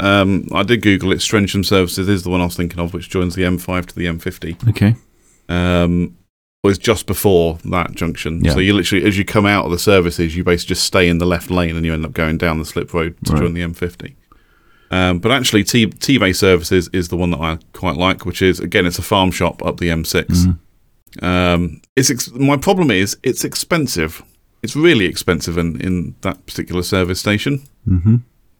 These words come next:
Speaker 1: Uh, I'm just gonna Google when that is, actually. I'm sure it is, like, just south of the border.
Speaker 2: Well, Gloucester, I mean, the thing is, I, I won't tend to go to many others anyway, because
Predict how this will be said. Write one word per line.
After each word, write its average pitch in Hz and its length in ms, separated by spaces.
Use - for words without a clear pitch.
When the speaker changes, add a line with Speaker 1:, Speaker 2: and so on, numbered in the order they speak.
Speaker 1:
Uh, 95 280
I'm 78 80
just 90 120
gonna 90 120
Google 87 300
when 87 160
that 85 140
is, 85 140
actually. - 360
I'm 95 80
sure 120 220
it 82 60
is, 101 140
like, 95 360
just - 280
south 90 340
of 85 320
the 90 100
border. 87 420
Speaker 2:
Well, 131 600
Gloucester, 113 960
I 117 60
mean, 120 100
the 117 60
thing 151 160
is, 90 120
I, - 120
I - 120
won't 127 320
tend 123 340
to 95 100
go 95 180
to 95 400
many 95 340
others - 300
anyway, 78 280
because - 460